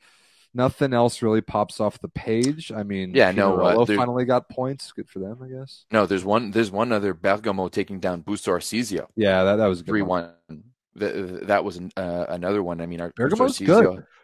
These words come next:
Speaker 1: Bergamo's good. Uh, Mac May, Khalil Lanier, a couple Americans. Berg-, Bergamo's good. I like him, and
Speaker 2: Yeah,
Speaker 1: Busto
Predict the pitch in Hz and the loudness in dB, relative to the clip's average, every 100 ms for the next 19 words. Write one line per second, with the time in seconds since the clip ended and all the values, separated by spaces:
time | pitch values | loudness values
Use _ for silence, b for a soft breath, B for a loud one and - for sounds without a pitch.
0 | b _ - 113 143 156 - 175 101 95 | b _ -6 -4 -2 -2 2 4 4 2
1 | 101 107 - 104 107 - 101 101 101 98 | -2 -6 -4 -4 -4 -6 -4 -2 -2 -4
2 | 95 104 113 104 - 95 98 92 92 95 | -6 -6 -6 -8 -8 -8 -8 -8 -6 -6
3 | - 107 110 - 110 107 117 156 156 156 | -8 -12 -4 0 0 0 -2 0 0 2
4 | 160 151 104 117 127 92 90 92 98 95 | 4 6 8 6 4 -4 -6 -8 -4 -4
5 | 101 | -4